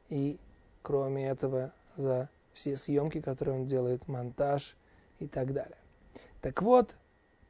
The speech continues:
Рыбари поставил нам рисунок. Вот у нас двор, вот у нас эти уголки, вот у нас наш колодец.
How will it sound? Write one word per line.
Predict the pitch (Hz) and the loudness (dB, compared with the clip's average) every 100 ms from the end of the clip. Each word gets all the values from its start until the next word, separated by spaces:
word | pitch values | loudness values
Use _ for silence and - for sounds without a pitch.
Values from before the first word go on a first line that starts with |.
| - | -2
Рыбари | 147 160 180 | 2 6 8
поставил | 151 139 147 139 | 6 4 2 2
нам | 139 | 2
рисунок. | 143 226 180 | 2 2 4
Вот | 190 170 | 4 4
у | |
нас | 139 127 | 2 2
двор, | 135 190 233 - - _ _ _ _ | 4 8 8 6 -10 _ _ _ _
вот | 151 147 151 | 0 2 4
у | |
нас | 139 127 139 | 2 2 2
эти | 127 135 | 0 2
уголки, | 139 143 156 - 220 226 - - _ | 4 6 6 4 -2 -2 -8 -20 _
вот | 151 151 147 | 4 6 6
у | |
нас | 131 127 120 - - _ _ _ _ _ _ - _ _ _ - - - | 0 0 -4 -8 -16 _ _ _ _ _ _ -20 _ _ _ -20 -14 -2
наш | 147 131 - | 2 2 4
колодец. | 143 170 233 220 220 - | 6 8 8 6 2 -4